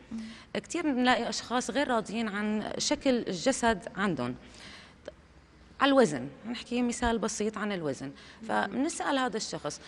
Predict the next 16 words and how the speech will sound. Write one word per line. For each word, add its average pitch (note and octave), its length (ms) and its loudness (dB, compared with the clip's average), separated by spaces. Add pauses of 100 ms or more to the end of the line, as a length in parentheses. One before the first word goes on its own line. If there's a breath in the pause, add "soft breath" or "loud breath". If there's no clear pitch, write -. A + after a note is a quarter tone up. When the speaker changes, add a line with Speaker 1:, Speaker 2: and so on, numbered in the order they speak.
(500 loud breath)
Speaker 2:
"آه، F#3 300 -2
شو E4 160 -6
نقطة F4 340 -2 (140)
<clears throat> - 140 -6
أن-، C4+ 100 0 (180)
أنت C#4 180 0
الوزن A#3+ 340 4
المثالي B3+ 540 -2
اللي A3 220 -2
أنت C#4 160 0
بتعده A#3 680 0 (540)
هو A#3+ 340 4 (960)
اللي A3 380 0
أنت B3 160 0
بشعرك A#3 480 0
بالسعادة؟" E3 580 -4